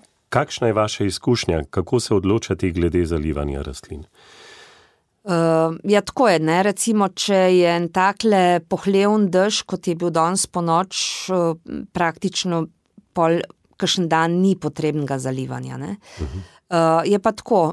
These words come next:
Speaker 2: jaz priporočam vedno, da kadar se zaliva, da se takrat, ko se zalije, se zalije orang, ne.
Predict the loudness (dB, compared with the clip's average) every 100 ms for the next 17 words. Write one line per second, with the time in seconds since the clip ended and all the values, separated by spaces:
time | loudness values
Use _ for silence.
0 | -2 0 2 2 -2 -4 -2 -2 0 2
1 | 2 2 -2 0 2 2 0 -2 0 -2
2 | -2 -2 -2 -2 -2 -2 0 -2 -2 -2
3 | -2 -2 -4 -4 -4 -6 -4 -2 -2 -4
4 | -4 -2 -2 -2 -2 -2 -4 -4 -2 -2
5 | -2 -4 -8 -10 -14 -18 _ _ -20 -12
6 | -10